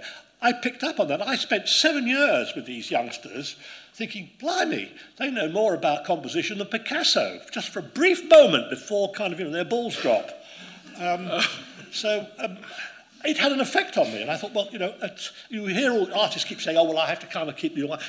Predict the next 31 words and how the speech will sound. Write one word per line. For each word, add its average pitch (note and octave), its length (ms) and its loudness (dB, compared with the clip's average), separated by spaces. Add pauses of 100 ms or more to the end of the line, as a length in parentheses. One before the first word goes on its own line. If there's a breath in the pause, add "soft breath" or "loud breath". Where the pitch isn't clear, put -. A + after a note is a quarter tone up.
(160 loud breath)
I - 80 -8
have F3+ 140 0
to - 80 -14
keep F3+ 180 -8
the, D3 80 -2
the, - 280 -10
the - 80 -4
child G#3+ 560 6
in F3+ 160 2
me. F3+ 80 0
I've E3 100 2
got G3 80 4
to F3 80 -2
be D3+ 80 0
childlike. G3+ 800 4
I E3+ 60 -6
mustn't F#3 340 -4
be F#3+ 160 -2 (260 loud breath)
kind F#3 200 -6
of D#3+ 60 -2
like D3+ 80 -6
a D3+ 40 -6
high A3 300 0
Renaissance F#3+ 720 2 (100)
twerp. G3+ 420 6
I've E3 160 -2
got G3+ 100 0
to F#3 80 -4
be." D3 120 -6 (400 loud breath)
And A#3+ 100 -10
the G4+ 60 -2